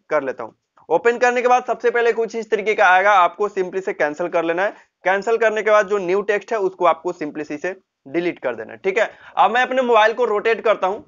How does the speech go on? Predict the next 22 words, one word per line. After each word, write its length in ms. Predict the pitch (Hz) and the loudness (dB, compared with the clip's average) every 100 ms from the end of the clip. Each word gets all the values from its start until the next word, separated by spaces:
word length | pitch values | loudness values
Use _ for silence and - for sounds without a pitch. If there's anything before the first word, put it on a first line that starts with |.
| - | -2
रोटेट 320 | 165 202 190 | 0 0 0
करने 240 | 196 185 | 0 0
के 120 | 202 202 | 0 2
बाद 240 | 165 175 | 2 2
मैं 100 | 196 | 0
आपको 220 | 190 185 | -2 -2
बताता 360 | 180 175 160 170 | -4 0 -2 -2
हूँ 100 | 214 | -2
ताकि 280 | 180 175 180 | 0 0 -2
जो 140 | 151 160 | -4 -2
भी 120 | 185 | -2
चीजें 260 | 190 185 | -2 -4
मैं 140 | 185 175 | -2 0
बताऊँ 260 | 156 170 190 - _ | 0 0 -4 -10 _
आपको 300 | 175 185 226 | 0 0 -4
जो 100 | 208 | -4
है 100 | 214 | -2
अच्छे 320 | 160 151 - 190 | -2 -2 -6 -6
से 140 | 208 | -8
समझ 360 | - 147 139 139 | -6 -4 -4 -4
में 160 | 175 - | -8 -2
आए। 180 | 139 113 | -2 -2